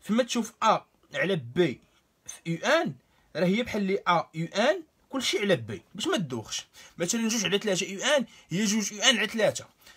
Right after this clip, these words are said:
خمسة على سبعة يو ان هي خمسة يو ان على سبعة. يعني هنا غتجي غدير لي، آه،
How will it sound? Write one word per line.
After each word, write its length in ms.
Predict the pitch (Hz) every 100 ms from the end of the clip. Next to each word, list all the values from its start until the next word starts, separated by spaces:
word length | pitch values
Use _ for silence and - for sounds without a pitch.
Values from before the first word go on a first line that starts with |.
| _ _
خمسة 300 | - 240 -
على 140 | 208 220
سبعة 280 | - 143 185
يو 120 | 190 196
ان 320 | 240 302 180 -
هي 140 | 147 185
خمسة 320 | - 190 214
يو 180 | 196 196
ان 120 | 277
على 160 | 208 214
سبعة. 320 | - 101 - _ _ -
يعني 240 | 120 180
هنا 100 | 196
غتجي 280 | 247 208 147
غدير 300 | 190 170 143
لي، 340 | 165 151 143 - 139
آه، 360 | 139 135 131